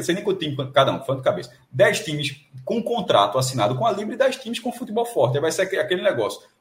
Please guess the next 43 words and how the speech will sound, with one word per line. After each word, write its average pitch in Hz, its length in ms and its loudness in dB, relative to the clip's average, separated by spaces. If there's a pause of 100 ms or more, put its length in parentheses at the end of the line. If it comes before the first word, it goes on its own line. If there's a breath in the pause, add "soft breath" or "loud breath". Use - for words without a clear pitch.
Quando, 208 420 -2 (100)
um 214 160 -8
exemplo, 120 520 -2
é, 107 500 4 (1000)
o 131 420 -2
Ceará 156 760 4 (160)
tá 131 200 2
no 135 120 -4
Futebol 156 320 -2
Forte 185 320 -2
e 202 60 -10
o - 20 -10
Flamengo 180 460 -2
tá 170 120 0
na 180 100 0
Libra. 127 400 -2 (300 soft breath)
Quando 214 180 -2
o 196 40 -6
jogo 165 200 0
for - 160 -12
Ceará 160 520 2
e 131 60 -2
Flamengo, 185 640 -4 (760)
no 139 140 -8
Castelão, 156 680 2
os 180 140 -4
direitos 165 560 -2
são 147 140 -2
do 143 60 -12
Futebol 180 340 -4
Forte. - 480 -4
Quando 196 200 -6
for 131 220 -8
Flamengo 127 680 -2
e 131 80 -6
Ceará 127 460 2
no 113 120 -8
Maracanã, 175 640 -2
os 175 120 -8
direitos 165 320 -4
são 185 80 -6
da 151 100 0
Libra. 123 300 -4